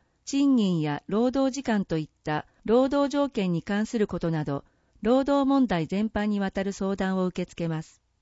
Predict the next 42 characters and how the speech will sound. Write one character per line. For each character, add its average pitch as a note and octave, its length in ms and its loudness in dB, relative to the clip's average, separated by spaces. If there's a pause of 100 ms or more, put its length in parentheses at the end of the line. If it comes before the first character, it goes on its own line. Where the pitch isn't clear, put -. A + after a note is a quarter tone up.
(140)
料 C#4+ 220 2
金 G3+ 260 2
や E3 100 2
予 D3 140 0
約 F#3+ 240 -2
は G3 120 0
不 F#3+ 120 -6
要 F#3 240 0
で E3+ 100 -2
す。 - 180 -16 (1160)
日 A#3+ 320 2
時、 D#3 200 -4 (460)
月 G3+ 280 -2
曜 D4 180 2
日 A#3+ 100 0
か - 140 -2
ら D#3 120 -2
金 G#3+ 280 2
曜 G3 180 2
日、 C#3+ 240 -4 (440)
午 C#4 200 2
前 A3+ 160 2
八 F#3 300 -6
時 A#3+ 100 -4
三 G#3 240 0
十 A#3+ 140 0
分 F3 320 -4
か D3+ 120 -6
ら C#3 180 -4 (260)
午 C4 160 4
後 G#3 140 4
五 A#3 120 2
時 G3+ 140 0
十 A3+ 220 2
五 F#3 120 0
分。 C#3 340 -4 (1000)
場 F#3+ 160 -2
所 A#3 380 2
及 C#4 200 2
び A3 140 2
窓 F3 260 2
口、 E3+ 400 -6